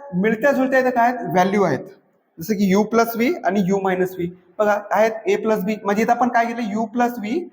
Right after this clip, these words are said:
आणि इकडे काय येणार मग? U मायनस V. ह्याच्यासाठी आपण काय घेतलं? हा मॅथेमॅटिकलचा एक, अ, फॉर्म्युला घेतला. ठीक आहे, U मायनस V upon A घेतलं. बघा आता पुढे, पुढे काय होणार? S is equal to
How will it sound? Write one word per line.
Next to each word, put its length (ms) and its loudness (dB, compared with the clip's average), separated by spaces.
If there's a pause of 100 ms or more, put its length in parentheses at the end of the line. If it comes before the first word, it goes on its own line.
(220)
आणि 140 2
इकडे 200 2
काय 140 2
येणार 180 2
मग? 340 -2
U 40 2
मायनस 360 0
V. 40 -10 (420)
ह्याच्यासाठी 400 2
आपण 200 0
काय 140 0
घेतलं? 320 -4 (800)
हा 400 -2 (100)
मॅथेमॅटिकलचा 760 0
एक, 160 -4
अ, 720 -2 (160)
फॉर्म्युला 380 4
घेतला. 260 -2 (340)
ठीक 140 0
आहे, 360 -6 (460)
U 40 4
मायनस 360 2
V 40 -2
upon 340 2 (360)
A 100 6
घेतलं. 360 0 (220)
बघा 200 2
आता 80 2
पुढे, 220 0 (640)
पुढे 140 2
काय 120 2
होणार? 260 -2
S 260 0
is 200 0
equal 220 0
to 180 -2